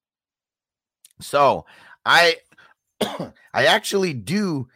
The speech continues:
have that available. Now, it, it's for people that are on, you gotta be on the elite tier or higher on you, on, uh, on Patreon. So you either gotta be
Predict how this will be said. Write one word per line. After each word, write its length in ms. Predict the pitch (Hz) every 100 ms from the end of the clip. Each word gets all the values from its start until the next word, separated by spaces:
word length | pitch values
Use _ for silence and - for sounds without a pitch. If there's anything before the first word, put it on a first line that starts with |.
| _ _
have 320 | - 143 156 131
that 220 | 151 127
available. 600 | 117 151 113 92 76 64 _ _ _ -
Now, 400 | 135 135 123 117
it, 240 | 139 135
it's 140 | 139
for 160 | - 139
people 320 | 175 175 170
that 180 | 160 156
are 100 | 147
on, 460 | 151 151 147 143 123 _ - -
you 120 | 117
gotta 260 | 147 175 180
be 260 | 170 185
on 520 | 156 156 160 160 160 - _ -
the 260 | 120 139
elite 380 | 117 110 190 190 -
tier 560 | - 165 160 156 143 - _
or 200 | 139 147
higher 600 | 107 123 151 123 87 - _
on 240 | 117 123 123
you, 160 | 151 151
on, 320 | 131 127 127
uh, 120 | 117 117
on 180 | 123
Patreon. 600 | 104 160 156 139 113 80 78 - _
So 160 | - 135
you 160 | 127 131 156
either 160 | 165
gotta 280 | 170 165 160
be 440 | 127 139 165 165